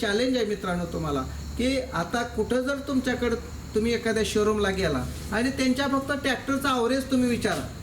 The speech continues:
आणि तुम्ही ॲव्हरेज विचारल्यानंतर तुम्ही सुद्धा थक्क व्हाल. एका लिटरमध्ये एक तास चालणारा ट्रॅक्टर फक्त आणि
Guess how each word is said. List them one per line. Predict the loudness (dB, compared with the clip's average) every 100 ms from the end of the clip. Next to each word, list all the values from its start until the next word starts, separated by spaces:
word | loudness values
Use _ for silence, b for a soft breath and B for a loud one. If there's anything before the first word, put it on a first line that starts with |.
| -12 -10 -12 -8 -2
आणि | 0 0
तुम्ही | 0 2 2
ॲव्हरेज | 4 2 0
विचारल्यानंतर | -2 -2 0 2 2 0 0
तुम्ही | 2 2 2
सुद्धा | 2 0 0
थक्क | 0 2
व्हाल. | 0 2
एका | 2 2 2 0
लिटरमध्ये | 0 0 0 2 2 2
एक | 4 2 0
तास | -2 0 0 0
चालणारा | 0 2 2 2
ट्रॅक्टर | 0 0 -2 0 0 -2 -6 -10 -2
फक्त | -2 -2 -2
आणि | 0